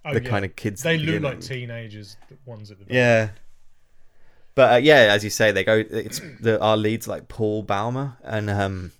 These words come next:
Speaker 2: he's played by Lou Ayres, uh, who ends up being, like, uh, he's like, I was remember seeing that and going, "That is a name that I've heard a thousand times." <laughs> Like,
Speaker 1: I think he's in a lot of eighties T V shows we would have watched as a kid.
Speaker 2: Yeah.
Speaker 1: Seventies ones, you know,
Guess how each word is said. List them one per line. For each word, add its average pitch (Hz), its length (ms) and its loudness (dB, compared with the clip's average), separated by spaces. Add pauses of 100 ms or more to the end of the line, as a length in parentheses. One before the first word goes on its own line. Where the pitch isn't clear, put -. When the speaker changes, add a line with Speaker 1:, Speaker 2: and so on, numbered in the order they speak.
(280)
Speaker 2:
he's 101 240 -10
played 107 280 -4
by 101 100 -2
Lou 101 460 -4
Ayres, 113 500 -8 (580)
uh, 98 200 -6
who 104 360 -6 (120)
ends 127 260 -4
up - 140 -8
being, 113 220 -4
like, 82 280 -16
uh, - 220 -8 (840)
he's 123 240 -2
like, 151 140 0 (120)
I 127 120 2
was 135 100 0
remember 151 240 -2
seeing 147 300 -4
that 104 80 -6
and 92 100 -10
going, 92 200 -8
"That 120 120 -8
is 117 80 -6
a 117 60 -6
name 104 300 -6
that - 80 -16
I've 92 400 -12
heard 95 400 -6 (120)
a 104 80 -12
thousand 95 480 -8
times." 110 600 -6
<laughs> - 20 -14
Like, - 160 0
Speaker 1:
I - 60 -2
think - 100 -2
he's 254 160 -10
in 214 80 -6
a 190 60 -6
lot 160 180 -4
of 127 100 -10
eighties 127 580 -10
T 110 300 -16
V 104 220 -16
shows 120 380 -12
we 120 60 -12
would 113 100 -12
have 113 80 -12
watched - 280 -14
as 107 80 -14
a 104 60 -16
kid. - 180 -2
Speaker 2:
Yeah. 165 360 10
Speaker 1:
Seventies 117 360 -12
ones, 110 380 -14
you 107 60 -16
know, 101 200 -18